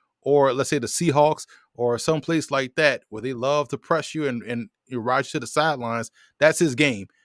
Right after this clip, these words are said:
Um, and that's where he can thrive. Also, somebody like Riley Moss, he has a lot of speed. So he can kind of bait quarterbacks into making throws 'cause he has the makeup speed to get over top and pick the ball off.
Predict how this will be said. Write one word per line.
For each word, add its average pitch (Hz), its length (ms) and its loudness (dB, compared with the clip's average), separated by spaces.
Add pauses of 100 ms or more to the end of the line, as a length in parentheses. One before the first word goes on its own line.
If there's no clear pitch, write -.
(180)
Um, 127 300 -2
and 127 100 -2
that's 143 220 2
where 143 100 0
he 135 100 0
can 131 120 -6
thrive. 160 320 2
Also, 185 300 0
somebody 160 300 0
like 151 180 2
Riley 147 320 2
Moss, 151 320 -2 (420)
he 123 180 0
has 147 140 4
a 123 60 -2
lot 127 160 4
of 95 80 -10
speed. 135 500 -6 (240)
So - 140 -4
he 139 120 2
can 190 140 -6
kind 156 220 2
of 95 160 -10
bait 190 240 0 (180)
quarterbacks 120 600 0
into - 140 -10
making 143 340 -6
throws 123 240 -4
'cause 120 160 -10
he 127 60 -2
has 123 140 0
the 123 60 -6
makeup 131 340 -4
speed 117 380 -8 (380)
to 135 100 -4
get 139 140 0
over 123 180 0
top 123 180 2
and 113 120 -4
pick 127 160 -8
the 104 60 -14
ball 117 280 -2
off. - 300 -20